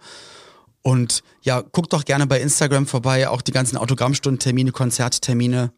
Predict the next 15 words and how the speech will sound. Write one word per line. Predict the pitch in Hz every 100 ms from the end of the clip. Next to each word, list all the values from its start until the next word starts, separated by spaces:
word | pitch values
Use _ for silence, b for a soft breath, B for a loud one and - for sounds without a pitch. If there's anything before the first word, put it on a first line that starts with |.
| -
Also | 120
ich | 135 -
würd | 143
mich | 135
natürlich | 127 127 120
sehr | 120 139 135
freuen, | - 117 120
wenn | 120
ihr | 120
mich | 117
da | -
unterstützt, | 113 113 104 165 165 -
wenn | 117
ihr | 104
entweder | 113 113 110